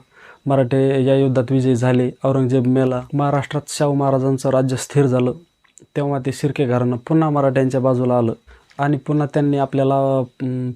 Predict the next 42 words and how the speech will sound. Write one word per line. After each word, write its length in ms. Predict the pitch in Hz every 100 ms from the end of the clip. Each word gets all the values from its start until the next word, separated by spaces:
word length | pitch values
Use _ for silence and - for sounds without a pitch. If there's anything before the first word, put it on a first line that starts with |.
| -
पहिलं 240 | 147 139 139
तसं 180 | 127 139
वतन 320 | 131 139 135
शाहू 240 | - 143 135
महाराजांकडून, 800 | 135 131 127 131 131 135 135 -
अ, 280 | 127 127 127 -
करून 260 | 139 127
घेतलं. 280 | 117 117 113 110
म्हणजेच 380 | 131 139 139 -
हा 160 | 151
खरा 240 | 151 143 139
शिर्के 320 | 143 131 131
घराण्याचा 420 | 120 120 123 131
इतिहास 340 | 131 120 110 -
आहे 200 | 117 113 - - - - -
आणि 180 | 135 135 123
तो 60 | 151
आपण 340 | 139 139 135
बदलू 240 | 147 143
शकत 320 | 131 131 123 120
नाही. 160 | 117
अ, 160 | 127 123 -
कान्होजी 440 | 147 143 139 147
आणि 200 | 139 131
गणोजी 320 | 131 135 131
शिर्केचं 440 | - 135 131 135 127
म्हणाल 300 | 120 127 120
तर 100 | 123
ते 280 | 123 - 131
शेवटपर्यंत 580 | - 131 120 135 127 123
मोगलाच्याच 560 | 123 127 123 120 135
बाजूने 360 | 123 120 117 117
राहिले 300 | 113 107 127 - - - - -
आणि 180 | 139 135
याबद्दल 400 | 139 143 135 135
त्यांना 320 | 147 139 135
कोणत्याही 340 | 135 139 143 135
प्रकारचा 380 | 131 127 120
पश्चाताप 480 | 123 135 - 127 127 -
शेवटपर्यंत 560 | 139 127 131 123 120
झाला 240 | 123 123 117
नव्हता. 340 | 113 110